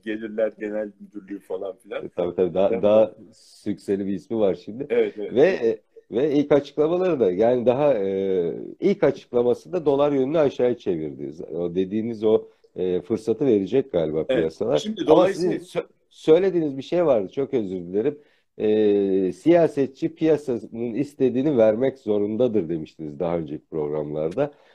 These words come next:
Speaker 1: Evet.
Speaker 2: E, şimdi, e, özellikle ayın on dokuzundaki,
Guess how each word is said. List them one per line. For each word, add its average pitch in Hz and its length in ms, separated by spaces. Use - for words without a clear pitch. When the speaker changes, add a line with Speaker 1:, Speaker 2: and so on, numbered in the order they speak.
Speaker 1:
Evet. 123 280
Speaker 2:
E, 117 520
şimdi, 165 300
e, 107 1080
özellikle 117 560
ayın 104 220
on 139 180
dokuzundaki, 92 960